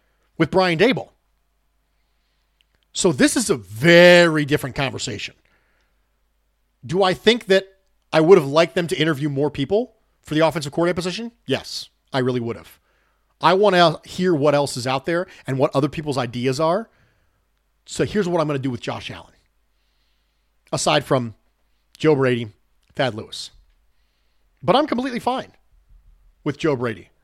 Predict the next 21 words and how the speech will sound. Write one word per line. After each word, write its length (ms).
And 120
I'm 100
pleased 600
with 80
Bobby 180
Babich, 240
'cause 140
somebody 300
else 180
is 60
gonna 160
make 120
a 40
def-, 340
defensive 360
coordinator 440
if 140
the 60
Buffalo 240
Bills 180
didn't. 380